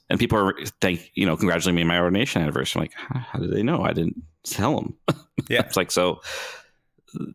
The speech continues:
Speaker 1: things are going off in my head. So I go downstairs. As I come down the stairs, there's, like, a massive roar of applause of, and
Speaker 2: Woo!
Speaker 1: cheering.
Speaker 2: Woo!
Speaker 1: Like, there was, like, I swear it must have been, like, two hundred people downstairs
Speaker 2: Aw.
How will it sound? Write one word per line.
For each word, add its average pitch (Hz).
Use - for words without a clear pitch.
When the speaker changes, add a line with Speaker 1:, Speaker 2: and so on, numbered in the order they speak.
Speaker 1:
things 98
are 80
going 78
off 76
in 60
my 60
head. -
So -
I 104
go 113
downstairs. 82
As 87
I 90
come 107
down 101
the 80
stairs, 78
there's, 90
like, 87
a 82
massive 85
roar 78
of 73
applause -
of, 78
and 381
Speaker 2:
Woo! -
Speaker 1:
cheering. 73
Speaker 2:
Woo! 359
Speaker 1:
Like, 349
there 92
was, 98
like, 92
I -
swear -
it 117
must 101
have 92
been, 85
like, -
two -
hundred 80
people -
downstairs -
Speaker 2:
Aw. 151